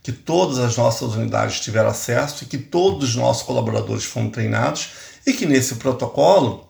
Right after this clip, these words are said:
sejam tomadas ações desde a casa do nosso colaborador, ao ambiente interno da nossa empresa e as nossas operações, que o conjunto dessas ações vai configurar um me-, o menor risco de transmissibilidade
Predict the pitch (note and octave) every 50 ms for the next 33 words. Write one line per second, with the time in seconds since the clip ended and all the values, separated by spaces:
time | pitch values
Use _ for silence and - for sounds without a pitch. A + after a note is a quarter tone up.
0 | _ _ _ _ _ _ _ _ _ _ _ - - - - - C3 B2 C#3 C#3
1 | - D#3 C3+ B2 A2+ A2 A2 A2 A2+ - - - - - - C#3+ - - - -
2 | C3 B2 C3+ D#3 E3 - - - - - - _ _ - C3 B2 C#3+ E3+ F#3+ F#3+
3 | F3+ G3+ F#3+ G3 - F#3 F3 F#3 F#3+ F3+ F3+ E3 F3 D#3 D3+ D3 D3 - - D3
4 | C3+ C3 B2 A#2+ A#2 A2 G#2+ G#2 G#2+ A#2+ B2+ B2+ A#2+ B2 C3 C3 C3 C3 C3+ C#3
5 | D3 D3+ D3 - - D3+ C#3+ - - C3+ C3 D3 D#3 D3+ C#3+ C3 C3 B2 B2 A#2+
6 | - - C3 A#2 - A#2 A2 A#2 B2+ C#3 C3 C#3+ D#3 - - - - - - -
7 | C#3 C#3+ C3+ A2+ A#2+ B2 B2 B2+ A#2+ - C3 A2+ A2+ A2 A2+ A#2 A2 G#2+ - -
8 | - D#3+ F3+ E3+ - - - - - - - _ _ - - G3 G3 - A3+ A3+
9 | A#3 G3+ C#3 A2 A#2 B2+ C3 C3 B2 B2 - C3 A#2+ B2 C#3 C#3+ C#3+ - - A#2+
10 | A#2 A2 A2 - - D3+ E3 E3 D#3 B2 A#2 A2 A#2+ A#2+ A#2 A#2 A#2 A#2 - -
11 | - - - F3 F#3+ G3 F#3 - - F3 D#3 C#3+ C3 C#3 C#3+ D3+ - - - C#3+
12 | C#3+ C#3+ C#3+ C#3+ C#3+ C#3+ - C#3+ C#3 C#3 D3 E3+ F3+ D#3 C#3+ D#3 G3 A3 - -
13 | - D#3 C#3 C#3+ C3+ - - D3+ C#3+ C3 B2 C3 C3 B2 - - A#2 A#2+ A#2+ A#2
14 | A2+ A#2+ A#2+ A#2+ A2+ G#2+ G#2+ A2 - -